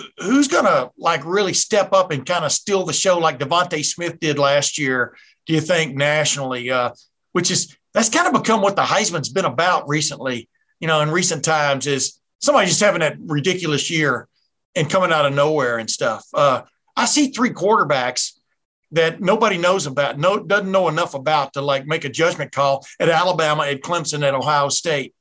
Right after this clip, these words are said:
You know what I mean? And, uh, and then you got Sam Howell, you know, at, uh, North Carolina, and you got Spencer Rattler at Oklahoma, who would be the, probably Rattler would be number one, and maybe Howell number two going into the year, just 'cause you know something about him.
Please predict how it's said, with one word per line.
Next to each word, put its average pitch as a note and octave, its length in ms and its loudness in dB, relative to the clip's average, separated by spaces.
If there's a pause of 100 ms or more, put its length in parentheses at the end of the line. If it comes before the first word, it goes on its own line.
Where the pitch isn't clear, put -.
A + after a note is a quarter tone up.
(360)
You D3 80 0
know D#3+ 120 4
what E3+ 80 2
I E3+ 40 0
mean? F3 300 -2
And, C#3 320 0
uh, C#3+ 320 2 (240)
and F3 120 -2
then F#3+ 120 0
you E3+ 60 -2
got F3+ 140 0
Sam G3 220 0
Howell, E3 340 2
you D#3+ 80 -4
know, D#3+ 100 2
at, C#3+ 160 -4
uh, E3 80 -2
North E3 240 -4
Carolina, D#3 540 0 (240)
and E3+ 100 -4
you F#3 60 0
got F3+ 120 2
Spencer F3+ 320 -4
Rattler D3+ 560 0
at D#3+ 120 0
Oklahoma, D#3 500 0
who D#3+ 120 -2
would D3 120 -8
be E3 140 -2
the, D3 200 -2 (280)
probably D#3+ 680 2 (360)
Rattler F3 300 2
would D#3+ 80 0
be E3 100 -2
number D#3 240 0
one, E3+ 380 0
and C#3+ 140 -4
maybe E3 440 -2 (160)
Howell E3+ 240 2
number D#3+ 240 -2
two F#3+ 320 0
going D#3+ 260 0
into F3 220 -2
the C#3+ 120 -4
year, E3+ 300 0
just D#3 180 -2
'cause D#3+ 160 -2
you D#3+ 120 -4
know F3 140 2
something D#3+ 360 -2
about C#3 320 0
him. D3 220 -6